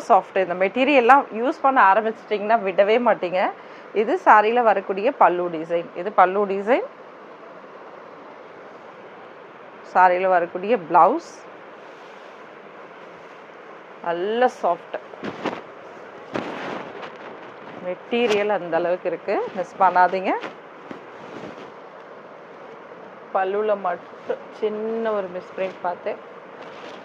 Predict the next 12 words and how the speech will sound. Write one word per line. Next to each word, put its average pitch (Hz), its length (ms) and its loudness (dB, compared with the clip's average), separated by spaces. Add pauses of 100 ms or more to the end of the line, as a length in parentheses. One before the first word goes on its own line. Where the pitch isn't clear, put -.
(140)
அதையே 175 260 0
நான் 180 140 -2
இப்பவே 185 260 -4 (120)
இன்ஃபார்ம் 202 480 -4
பண்ணிடுறேன். 180 440 -6 (4000)
இது 185 100 -6 (100)
பல்லுவோட 220 340 6 (120)
முனை 202 180 2 (160)
கடைசியில 196 460 -2 (280)
இது 175 160 -10 (140)
சின்ன 196 160 -8 (140)
ஒரு 190 100 -4